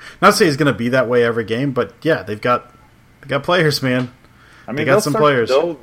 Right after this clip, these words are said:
Speaker 2: now they'll start, now offenses will start to scheme to, like, you know, chip block him and do things, but that, that's fine. You got, you've got players all over that line.
Speaker 1: Man, any,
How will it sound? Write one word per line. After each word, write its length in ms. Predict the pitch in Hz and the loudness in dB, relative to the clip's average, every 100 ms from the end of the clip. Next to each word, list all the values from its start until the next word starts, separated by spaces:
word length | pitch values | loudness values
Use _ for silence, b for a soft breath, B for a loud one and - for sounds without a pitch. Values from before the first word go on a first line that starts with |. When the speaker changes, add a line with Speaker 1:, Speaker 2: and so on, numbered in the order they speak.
| 107 | -10
Speaker 2:
now 260 | 110 117 135 | -2 0 2
they'll 180 | 160 | 0
start, 320 | 160 - 117 110 | 0 -2 -2 -2
now 340 | 110 123 117 | 0 2 2
offenses 360 | 131 143 123 127 | 0 -2 -6 -10
will 140 | 113 | -8
start 240 | - 123 123 | -4 -4 -4
to 60 | |
scheme 360 | - - 127 139 | -14 -10 -10 -6
to, 180 | 117 110 | -2 0
like, 180 | 101 | 0
you 100 | 104 101 | -4 -8
know, 120 | 101 | -6
chip 280 | - 135 - | -4 -4 -2
block 240 | 110 113 | -4 -2
him 380 | 135 143 143 120 | -4 -2 -4 -4
and 220 | 101 95 b b b 107 | -4 -8 b b b -2
do 80 | |
things, 240 | 107 165 104 | 2 2 2
but 280 | 110 - - | 0 0 0
that, 320 | 175 - - | 0 -2 -2
that's 200 | 151 - | -2 -2
fine. 440 | - 214 330 156 - 104 | -2 -2 -2 -6 -8 -8
You 140 | 127 | 0
got, 220 | 143 123 | 2 2
you've 300 | 107 120 117 | -2 -4 -2
got 420 | 123 147 139 - - | 0 2 0 -8 -8
players 440 | - 135 139 117 | -2 0 0 -2
all 380 | - 98 117 117 | -4 2 4 4
over 240 | 113 110 | 2 0
that 200 | 107 104 | -2 -2
line. 240 | 98 101 123 | -4 -4 0
Speaker 1:
Man, 260 | 143 135 - _ | 0 -2 -8 _
any, 280 | 143 165 175 | 0 0 -2